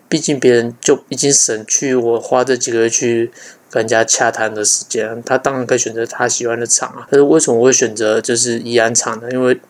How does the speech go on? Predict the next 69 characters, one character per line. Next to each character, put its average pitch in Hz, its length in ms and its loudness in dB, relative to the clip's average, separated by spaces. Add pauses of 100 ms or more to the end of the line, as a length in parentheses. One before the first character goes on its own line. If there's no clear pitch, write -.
(300)
想 117 200 -6
说 127 360 2 (480)
可 - 140 0
以 123 40 4
照 113 140 0
顾 120 160 2
家 113 220 2
人 107 100 0
嘛， 107 220 -10
顺 120 220 0
便 117 400 -2
在 120 140 0
宜 120 100 0
兰 110 200 2
花 113 200 2
费 110 200 0
不 104 140 -4
多， 107 340 2
可 117 140 -4
以 117 40 2
存 110 360 -6
钱 107 320 -4
啊、 107 180 -8
赚 117 320 -4
钱 - 240 0 (140)
啊。 117 320 -12
主 - 160 -4
要 147 180 6
我 120 180 0
是 135 120 -4
觉 123 160 0
得 110 240 -2 (140)
不 165 100 6
一 147 40 4
定 135 280 -2
我 113 160 2
一 110 40 2
定 120 100 0
要 127 60 4
留 110 120 0
在 117 100 2
台 110 200 0
北 120 100 -4
我 104 140 2
才 113 100 -4
可 107 80 -2
以 101 40 -4
赚 101 200 -4
钱， - 220 -6
对 - 100 -10
吧？ - 160 -14
我 139 140 2
只 135 80 2
要 139 200 2 (100)
我 135 200 6
有 135 140 6
想 117 240 -2
法， 117 160 -2
其 120 120 -6
实 117 60 -4
到 123 160 0
哪 110 140 -2
里 107 100 -2
我 - 100 -6
都 127 80 -6
可 117 80 -6
以 117 40 -2
赚 - 200 -4
钱。 - 200 -8